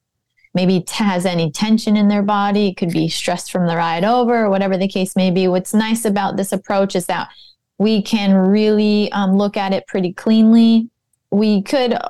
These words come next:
of course, rub against what's called barrier frustration when dogs or wolves aren't able to go through their proper greeting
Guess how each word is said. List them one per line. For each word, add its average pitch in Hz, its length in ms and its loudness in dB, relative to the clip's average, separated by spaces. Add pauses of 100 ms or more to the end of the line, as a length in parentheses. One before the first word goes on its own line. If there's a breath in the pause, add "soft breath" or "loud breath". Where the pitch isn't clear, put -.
(120)
of 202 120 -6
course, 214 340 -4
rub 190 360 2
against 190 680 -2
what's 190 260 -2
called 180 280 -2
barrier 185 460 2
frustration 196 1000 -2 (640)
when 180 840 2 (180)
dogs 180 420 0
or 165 220 -2
wolves 180 500 0 (180)
aren't 185 280 -4
able 180 300 -2
to 175 800 0
go 175 220 0
through 185 280 -2
their 175 220 0
proper 175 480 -4
greeting 190 840 2